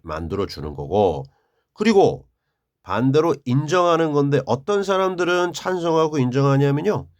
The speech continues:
그것들, 즉 social commitment, 사회적인 약속들을 강화시키고 잘 지키는 사람들은 인정해주도록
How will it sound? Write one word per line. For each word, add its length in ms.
그것들, 520
즉 280
social 680
commitment, 600
사회적인 640
약속들을 760
강화시키고 960
잘 480
지키는 560
사람들은 640
인정해주도록 880